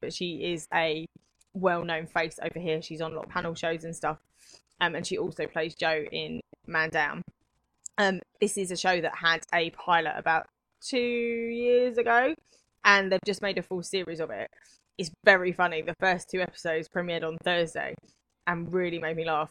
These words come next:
Um, it's about Marcella, who is an actress who is, uh, not, who's not acted for a while. She's taking jobs as a kids' entertainer, um, and she seems to have to go to a lot of parties and dress up as Elsa from Frozen.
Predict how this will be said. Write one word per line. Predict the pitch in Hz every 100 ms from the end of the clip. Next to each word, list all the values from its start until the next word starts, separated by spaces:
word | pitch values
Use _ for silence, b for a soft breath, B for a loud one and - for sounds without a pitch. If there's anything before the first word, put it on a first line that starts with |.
| -
Um, | 175 165 165 160 - _
it's | 175 -
about | 175 160
Marcella, | 185 - 247 247
who | 220
is | 196 180
an | 185
actress | - - 180 175 - - _ _ _ _
who | 180 175 -
is, | 175 170 165 - - -
uh, | 175 165 160 - -
not, | 185 180 -
who's | 165 165
not | 175 175
acted | - - -
for | 170
a |
while. | 170 180 180 202 - - _ _ _ _ -
She's | 202 196
taking | 190 190 180 180 175
jobs | 185 180 - -
as | 180
a | 165
kids' | - 180 -
entertainer, | 170 180 180 160 180 175 160 143 - b b b -
um, | 170 165 - - -
and | 180
she | 175
seems | 160 175 165
to | 170
have |
to | -
go | 175
to | 170 170
a |
lot | -
of | -
parties | 185 175 180 170
and | 170
dress | 170 -
up | 170
as | 165
Elsa | - 165 151
from | 156 165
Frozen. | 170 170 165 160